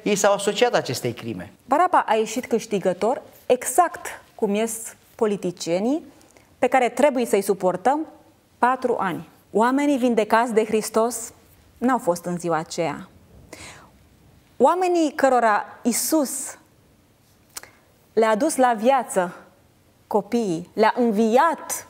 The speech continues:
Speaker 2: pruncii, n-au fost nici ei acolo. De ce? Pentru că este mai lejer să nu mergem la vot,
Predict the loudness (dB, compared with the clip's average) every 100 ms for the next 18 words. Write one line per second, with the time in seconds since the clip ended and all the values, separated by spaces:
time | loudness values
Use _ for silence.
0 | _ -2 0 0 -2 -4 -4 -6 -18 _
1 | _ _ _ _ _ _ _ _ _ _
2 | -4 -2 -4 -4 -6 -8 -8 -12 -14 -18
3 | -20 _ _ _ _ _ _ _ _ -20
4 | _ _ -20 -20 -20 -20 -20 _ -10 -6
5 | -4 -2 -2 -4 -14 _ _ _ _ _
6 | _ _ _ _ _ -4 -2 0 -2 0
7 | 0 0 0 0 2 2 0 -2 -8 -18
8 | _ _ _ _ _ _ _ _ -20 -6
9 | -2 0 0 0 0 0 0 0 -2 -4